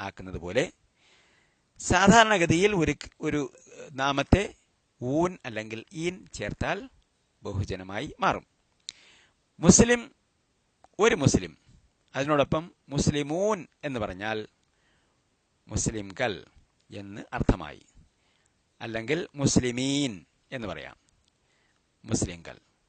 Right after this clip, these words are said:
മുസ്ലിമൂൻ എന്ന് പറഞ്ഞാലും മുസ്ലിമീൻ എന്ന് പറഞ്ഞാലും മുസ്ലിങ്ങൾ എന്നാണ് അർത്ഥം. അടുത്ത മുഅ്മിൻ നമുക്ക് നോക്കാം. മുഅ്മിൻ ഒരു സത്യവിശ്വാസി.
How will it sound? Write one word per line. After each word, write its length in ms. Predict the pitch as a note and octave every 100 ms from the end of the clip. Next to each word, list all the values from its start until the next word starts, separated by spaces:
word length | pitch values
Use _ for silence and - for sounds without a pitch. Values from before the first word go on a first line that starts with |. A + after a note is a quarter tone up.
| -
മുസ്ലിമൂൻ 640 | A#2 - A#2 B2+ D#3 F#3 -
എന്ന് 160 | B2+
പറഞ്ഞാലും 480 | G#2 G2 F#2+ G#2+ C#3 _ _ A2
മുസ്ലിമീൻ 720 | G#2+ A#2+ G#2+ A2+ B2 C#3+ - _
എന്ന് 160 | A2+ G2
പറഞ്ഞാലും 480 | F2 E2 F2+ A2+ C3 _
മുസ്ലിങ്ങൾ 640 | A2+ - G#2+ G2 F#2 F#2 -
എന്നാണ് 260 | A2 F#2 A2+
അർത്ഥം. 260 | D3 - F2+ _ _ _ _ _ - - _ _ _ -
അടുത്ത 220 | C#3 -
മുഅ്മിൻ 440 | E3+ F#3 - A3 A3
നമുക്ക് 260 | F3+ D#3+
നോക്കാം. 420 | D#3+ D3 E3 G#3 C4 - _ - _ _ _
മുഅ്മിൻ 500 | C#3 D#3 E3 G#3 A#3 - _ -
ഒരു 160 | C#3
സത്യവിശ്വാസി. 760 | E3+ B2+ C#3+ A#2+ A#2+ F2+ -